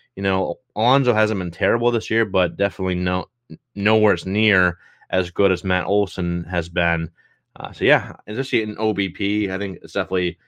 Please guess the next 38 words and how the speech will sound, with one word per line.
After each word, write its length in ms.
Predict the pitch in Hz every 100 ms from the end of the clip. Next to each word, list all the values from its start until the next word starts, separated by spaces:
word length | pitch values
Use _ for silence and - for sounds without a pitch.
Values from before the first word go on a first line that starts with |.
| _ -
Alonso 440 | 90 98 95 92
four 320 | 85 101 92
there 300 | 90 92 92
and 100 | 90
an 80 | 87
average 600 | 85 90 95 95 - - - _ _ _ _
s-, 100 | - - 117
closer, 440 | - 110 110 - 113
but 340 | 107 101 - -
I 80 | 90
think 180 | 98 90
he's 180 | 98
still 200 | - 95
number 200 | 98 87
four 220 | 82 92 87
with 100 | 85
what 140 | 85
he's 140 | 90
shown 280 | 85 90 90
this 180 | 87 -
year. 200 | 90 90
And 160 | 85 82 _ _
especially 300 | - 135 120
if 80 | 104
some 160 | 107 101
of 80 |
these 460 | 92 95 90 - - _ _ _
improvements 540 | 98 90 117 110 110 98
at 80 |
the 80 | 90
plate 400 | 85 101 101 107
can 120 | 95
stick. 380 | 85 - 101 101
So 160 | - 95
he's 240 | 98 90
a, 260 | 92 87 82 _ _ _ -
you 100 | 101
know, 300 | 90 85